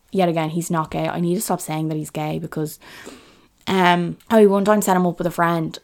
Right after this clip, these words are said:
and they were like, "Isn't he gay?" And I was like, "No, I just say that." And when I was in work, the girls referred to him as my gay best friend. Like, he was known in work as my gay best friend. So I need to not talk about that.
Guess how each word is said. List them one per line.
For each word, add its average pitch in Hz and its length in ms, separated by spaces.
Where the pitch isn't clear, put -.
and 175 100
they 170 80
were 165 60
like, 165 180
"Isn't 381 220
he 392 60
gay?" 165 300
And 156 80
I 165 60
was 170 140
like, - 120
"No, 254 280
I 269 40
just 320 180
say 226 340
that." 175 400
And 208 140
when 196 100
I 196 80
was 196 160
in 202 80
work, 175 420
the 196 140
girls 180 400
referred 180 320
to 180 100
him 175 80
as 165 180
my 170 380
gay 170 160
best 160 240
friend. 156 440
Like, 170 140
he 202 120
was 190 100
known 180 220
in 170 120
work 170 200
as 156 80
my 165 120
gay 139 180
best 131 180
friend. 92 240
So 185 200
I 196 80
need 196 200
to 220 100
not 185 180
talk 160 240
about - 200
that. - 240